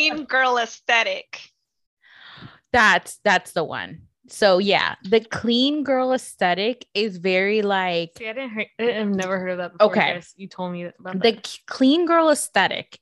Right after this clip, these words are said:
Speaker 2: is very, like, reminiscent of, like, a less harsh chola vibe, right? Is
Speaker 1: Yep.
Speaker 2: that a good way to describe it?
Speaker 1: Mm-hmm.
Speaker 2: So it's, like, obviously not, like, the dark eyebrows and the dark makeup and the dark lip.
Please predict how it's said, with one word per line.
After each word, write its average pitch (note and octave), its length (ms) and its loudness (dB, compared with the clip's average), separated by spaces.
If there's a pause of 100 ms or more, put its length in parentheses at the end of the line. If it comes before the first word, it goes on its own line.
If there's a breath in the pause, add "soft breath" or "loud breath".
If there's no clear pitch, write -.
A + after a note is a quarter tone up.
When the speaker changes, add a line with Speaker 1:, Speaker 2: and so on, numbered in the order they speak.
(120)
Speaker 2:
is F#3+ 260 -2
very, F#3 520 2
like, F#3+ 220 2
reminiscent F3+ 1080 -2
of, F3+ 180 0
like, D#3+ 540 -2 (1200 soft breath)
a G#3+ 100 4
less A3 420 2
harsh F#3+ 600 -2 (380)
chola E3+ 360 0
vibe, - 320 -8
right? D#3+ 400 -4 (500)
Is F#3+ 60 0
Speaker 1:
Yep. F#3+ 60 4
Speaker 2:
that G3 200 2
a G3+ 40 -8
good F#3+ 160 0
way G3+ 160 2
to G3+ 100 0
describe F#3 440 -2
it? C4 200 -2 (240)
Speaker 1:
Mm-hmm. A#3 300 -18 (160)
Speaker 2:
So B3+ 80 4
it's, A#3+ 180 2
like, B3+ 260 2
obviously A#3+ 440 0
not, F3 300 -4
like, F#3+ 180 -8
the F#3 100 -2
dark E3 580 -2 (200)
eyebrows F3 500 -2
and E3+ 140 -8
the D#3+ 80 -4
dark E3 340 0
makeup E3 320 -4
and D#3+ 80 -2
the D#3 80 -6
dark D3+ 320 -8
lip. A#3+ 320 2